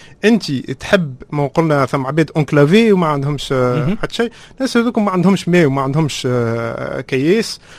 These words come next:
Speaker 1: وما عندهمش صوت، خاطر ما عندهمش إنترنت وما، ما يوصل لهم حتى شيء.
Speaker 2: مم.
Speaker 1: و-، يعني، آه، حاليًا هم ما ينجموش يصوتوا في الانتخابات على خاطر بعيد عليهم ال-، لي بيرو دو فوت،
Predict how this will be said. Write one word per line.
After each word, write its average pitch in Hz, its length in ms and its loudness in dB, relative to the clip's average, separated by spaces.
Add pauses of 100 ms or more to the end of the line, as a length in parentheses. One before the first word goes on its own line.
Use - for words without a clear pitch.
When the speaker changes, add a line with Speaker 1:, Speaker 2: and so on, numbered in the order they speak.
(140)
Speaker 1:
وما 208 280 2
عندهمش 214 680 0
صوت، 247 360 2
خاطر 180 320 -4
ما 175 120 -4
عندهمش 175 320 0
إنترنت 165 480 -2
وما، 170 480 -4
ما 151 100 -4
يوصل 160 260 -6
لهم 147 120 -4
حتى - 280 -8
شيء. 214 240 0 (160)
Speaker 2:
مم. 127 160 -2
Speaker 1:
و-، - 220 -10 (100)
يعني، 135 360 0 (420)
آه، 143 340 4 (760)
حاليًا 214 480 2
هم 226 200 4
ما 226 60 4
ينجموش 220 540 2
يصوتوا 277 600 0 (520)
في - 120 2
الانتخابات 233 800 2
على 226 120 0
خاطر 214 280 -2
بعيد 185 300 0
عليهم 180 440 2
ال-، 139 480 -2
لي 143 80 -2
بيرو 131 220 -4
دو 131 120 -8
فوت، 262 200 2